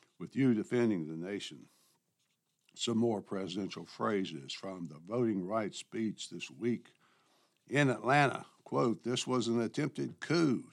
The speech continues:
to impose the will of the mob to overthrow free and fair elections. For the first time in U S history, it was an effort to stop the peaceful transfer of power," end quote. Nancy Pelosi,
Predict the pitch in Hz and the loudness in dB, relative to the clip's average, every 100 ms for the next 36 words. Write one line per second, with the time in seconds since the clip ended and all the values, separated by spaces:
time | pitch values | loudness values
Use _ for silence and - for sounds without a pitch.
0 | - 98 98 80 - 120 117 98 - 85 | -10 -8 -6 -8 -4 -2 0 -2 -8 -12
1 | 76 127 113 107 107 95 85 82 117 117 | -4 0 0 0 0 -2 -6 -4 2 2
2 | 92 82 - 82 101 104 101 95 120 120 | 2 -4 -16 -14 -10 -6 -6 -6 -4 -4
3 | - 104 135 135 117 107 - - - _ | -4 -2 2 2 0 -2 -10 -20 -20 _
4 | _ _ - 127 - 123 117 107 95 101 | _ _ -6 -4 0 0 2 0 -4 -6
5 | - 92 87 110 95 78 107 101 - 120 | -6 -6 -6 -6 -8 -8 -8 -6 0 2
6 | 117 104 120 131 117 - 135 - 120 117 | 4 4 4 4 4 4 2 2 0 0
7 | 104 92 104 101 90 80 - 78 - 104 | -4 -6 -4 -4 -6 -12 -16 -16 -8 -4
8 | 92 - - - 135 - 110 - 104 104 | -4 -6 -14 -4 -2 -2 -6 -8 -4 -4
9 | - 110 104 101 - 135 101 85 92 85 | -4 -2 -2 -2 0 2 2 0 -4 -6
10 | - 101 82 _ _ _ _ _ _ _ | -8 -8 -8 _ _ _ _ _ _ _
11 | _ - 131 117 - 85 - 95 127 120 | _ -4 0 0 -2 -4 -6 0 0 0
12 | 90 - | -2 -8